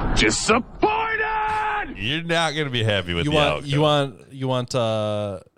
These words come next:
Speaker 3: Rivers over
Speaker 2: I want Rivers over
Speaker 3: Or Baker this
Speaker 2: Baker
Speaker 3: week?
Speaker 2: for this week again.
Speaker 3: Okay.
Speaker 2: And then if you can drop Rivers and get Baker when he's got a good matchup, but
Speaker 3: All right.
Speaker 2: I'm not, I'm not firing him up after a bad year, coming back, uh, with a new coach. Like,
Speaker 3: Are you starting Hunt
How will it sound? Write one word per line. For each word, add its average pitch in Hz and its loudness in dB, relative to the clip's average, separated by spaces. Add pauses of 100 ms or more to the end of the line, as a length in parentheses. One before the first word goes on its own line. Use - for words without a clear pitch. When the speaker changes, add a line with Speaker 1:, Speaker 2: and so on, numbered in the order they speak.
(100)
Speaker 3:
Rivers 120 -4
over 110 -4 (380)
Speaker 2:
I 110 -2
want 139 -2
Rivers 113 -2
over 92 4
Speaker 3:
Or 87 2
Baker 87 -6
this 87 0
Speaker 2:
Baker 87 0
Speaker 3:
week? 82 -4 (100)
Speaker 2:
for 95 -2
this 95 -2
week 73 -8
again. 98 -4
Speaker 3:
Okay. 82 -6
Speaker 2:
And 104 -6
then 135 -2
if 143 -6
you 139 -12
can 110 -6
drop 92 0
Rivers 90 -6
and 85 -8
get 82 -8
Baker 85 -6
when 82 -6
he's 78 -8
got 80 -2
a 80 -6
good 80 -4
matchup, 76 -6 (160)
but - -12
Speaker 3:
All 80 -4
right. - -4
Speaker 2:
I'm 101 -4
not, 95 -4
I'm 101 -4
not 117 -4
firing 120 -2
him 110 -4
up 104 0
after 98 -2
a 85 -6
bad 98 -2
year, 92 -2 (440)
coming 107 -2
back, 90 -2 (960)
uh, 107 -2
with 104 2
a 101 0
new 143 2
coach. 127 0 (200)
Like, 82 -6 (120)
Speaker 3:
Are 131 -4
you 131 -2
starting 135 -4
Hunt 135 -6